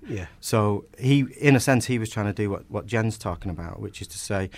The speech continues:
Speaker 2: we can be intelligent, well-read, philosophically sophisticated, and, and be critical at the same time, that they're not,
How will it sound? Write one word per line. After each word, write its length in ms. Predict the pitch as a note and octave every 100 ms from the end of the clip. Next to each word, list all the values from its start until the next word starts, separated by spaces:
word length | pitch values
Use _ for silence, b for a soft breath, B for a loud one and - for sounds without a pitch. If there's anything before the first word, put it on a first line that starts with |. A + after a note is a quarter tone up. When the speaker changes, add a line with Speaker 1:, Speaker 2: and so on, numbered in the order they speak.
| B B
Speaker 2:
we 100 | A2+
can 260 | A2+ G#2 F#2
be 320 | G2 F#2 F#2
intelligent, 640 | F#2+ - A2 G2+ G#2 G2
well-read, 640 | G#2 G#2+ G2+ G2 G2 F#2 - B B -
philosophically 920 | - A2 - A2 - G#2+ - G#2 G2+
sophisticated, 920 | - G#2+ G#2 - - G#2 F#2 G2+ F2+ -
and, 300 | A#2+ A2+ G2 - -
and 260 | A2+ A#2 G2+
be 120 | G2+
critical 360 | - F2+ -
at 80 | G2
the 60 | F#2
same 220 | G2+ F#2
time, 300 | - A2 F#2+
that 120 | F2+
they're 120 | G2
not, 260 | G2 G2+